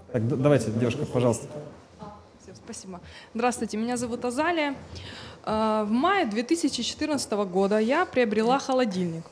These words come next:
Speaker 2: за шестьдесят восемь тысяч рублей. Ну, деньги немалые. После, э,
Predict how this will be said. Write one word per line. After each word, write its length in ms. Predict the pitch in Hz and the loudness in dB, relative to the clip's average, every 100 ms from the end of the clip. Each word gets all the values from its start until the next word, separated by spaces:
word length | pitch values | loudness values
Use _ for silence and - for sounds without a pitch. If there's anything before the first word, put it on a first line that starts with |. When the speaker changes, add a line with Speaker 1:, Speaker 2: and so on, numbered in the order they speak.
| - | -10
Speaker 2:
за 120 | 190 208 | -4 -2
шестьдесят 360 | 214 - 285 | 0 2 2
восемь 260 | 214 240 220 | 2 0 -2
тысяч 340 | 226 226 208 - | -4 -6 -6 -6
рублей. 280 | 190 165 | -4 -4
Ну, 140 | 180 285 | -2 -2
деньги 320 | 214 320 285 | 0 2 2
немалые. 460 | 254 208 160 147 160 - - - - - - | 0 0 -4 -8 -14 -18 -18 -16 -16 -16 -2
После, 500 | 330 415 - 320 285 - | 2 4 4 4 4 2
э, 360 | 240 240 233 | 2 4 2